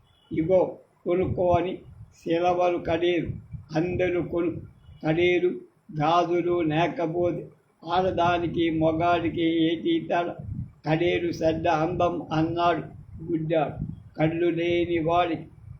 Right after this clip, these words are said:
కడియాల రవలు, గాజుల మోతలే కాబోలు కామాన్ని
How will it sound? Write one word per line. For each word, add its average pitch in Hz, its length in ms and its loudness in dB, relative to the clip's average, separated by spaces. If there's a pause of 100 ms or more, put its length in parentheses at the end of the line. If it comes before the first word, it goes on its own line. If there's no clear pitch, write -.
కడియాల 170 880 2
రవలు, 175 260 2 (540)
గాజుల 170 500 4
మోతలే 170 760 0
కాబోలు 165 600 0
కామాన్ని 165 920 0